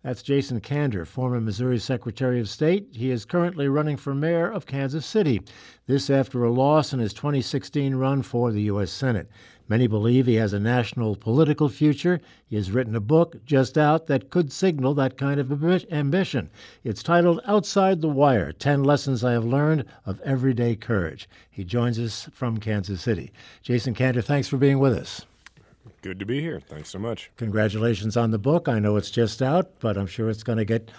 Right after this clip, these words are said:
Speaker 1: a lot of attention here in the state of Missouri and probably elsewhere.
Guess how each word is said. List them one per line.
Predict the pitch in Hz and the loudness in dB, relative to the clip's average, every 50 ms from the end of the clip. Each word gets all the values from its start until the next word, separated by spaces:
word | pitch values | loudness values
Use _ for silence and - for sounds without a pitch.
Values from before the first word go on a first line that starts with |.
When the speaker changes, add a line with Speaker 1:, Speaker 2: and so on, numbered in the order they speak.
| - _ | -16 _
Speaker 1:
a | - 104 | -6 -2
lot | 107 131 156 | 0 2 2
of | 165 | 2
attention | 165 - - 151 139 120 - - 113 | 0 0 0 -2 -2 -2 -2 -2 -2
here | 98 107 113 | -2 0 0
in | 113 | 0
the | 110 104 | -2 -2
state | 107 - 127 120 113 | -2 -2 -2 -2 -2
of | 110 | -2
Missouri | 117 120 104 113 120 127 156 | -4 -4 -2 0 0 0 0
and | 175 165 | -2 -2
probably | - - 180 202 190 175 180 180 | -4 -4 -6 -4 -4 -4 -2 -2
elsewhere. | 185 175 - - - 98 80 - | -2 -4 -4 -6 -6 -6 -6 -8